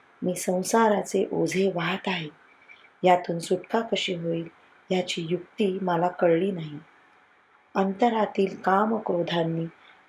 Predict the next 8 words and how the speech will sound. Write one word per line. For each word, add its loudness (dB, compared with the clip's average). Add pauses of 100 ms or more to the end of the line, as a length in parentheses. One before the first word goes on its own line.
(100)
आणि 2
बाहेरच्या 2 (320)
स्त्री 0
पुत्रादी 2
चोरांनी 2 (440)
मला 4
वेढले 2
आहे. -2